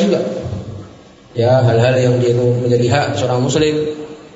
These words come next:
Seperti umpamanya kalau dalam suatu pertempuran mendapatkan bagian dari ghanimah umpamanya.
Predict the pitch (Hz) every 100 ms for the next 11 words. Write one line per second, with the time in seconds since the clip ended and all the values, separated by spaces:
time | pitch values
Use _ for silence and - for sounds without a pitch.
0 | - 554 - - - - - - - -
1 | - - - 104 104 117 117 - 127 131
2 | 127 123 123 117 117 123 123 123 120 123
3 | 135 143 139 131 120 117 120 123 113 117
4 | 127 143 139 123 120 120 117 135 151 147
5 | 143 - 131 131 127